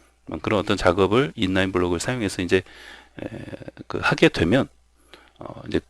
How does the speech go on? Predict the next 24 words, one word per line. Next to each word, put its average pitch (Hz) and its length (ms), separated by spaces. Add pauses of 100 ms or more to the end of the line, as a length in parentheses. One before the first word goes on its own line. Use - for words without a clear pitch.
(200)
그 85 300
뭐, 98 160 (400)
그 - 180
남자가 98 260
될 98 120
수도 - 220
있고 95 160 (220)
여자가 98 220
될 90 120
수도 - 180
있겠죠. - 360 (240)
그 - 100
받아보게 92 440
되는 82 220
사람이 95 360
그 - 120
특정 - 280
멤버가, 82 440 (360)
예, 80 240 (140)
그 147 80
받아보게 170 400
될 190 140
거라는 143 500
거예요. 95 260